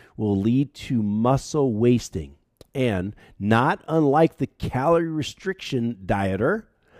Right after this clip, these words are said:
that muscle wasting will result in a slower metabolism and a body that is more efficient at accumulating and storing body fat. And of course, worst of all, whoever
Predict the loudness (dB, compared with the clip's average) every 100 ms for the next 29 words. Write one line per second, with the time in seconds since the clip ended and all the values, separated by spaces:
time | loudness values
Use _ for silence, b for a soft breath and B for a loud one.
0 | b 0 2 2 -4 -2 -2 -2 -2 2
1 | 2 2 -2 -2 0 0 0 0 2 0
2 | -2 -4 -2 -4 -4 -6 -4 -4 -4 -4
3 | -4 -6 -2 -2 -2 -6 -16 B B B
4 | -2 -2 -2 2 2 2 0 -2 -2 -2
5 | -4 -6 -6 -4 -8 -10 _ _ -10 -8
6 | -8 _ -16 -16 -18 -12 -8 -2 2 2
7 | 2 -2 -4 -4 -4 -6 -16 -8 0 2
8 | 2 0 -2 -2 -2 -2 -4 -8 -10 _
9 | _ B B B B B 0 0 0 -4
10 | -4 -6 -14 _ _ -6 -2 0 -2 -2
11 | 4 4 2 -4 _ _ b b b b
12 | b -10 -2 2 2 2 0 -2 -4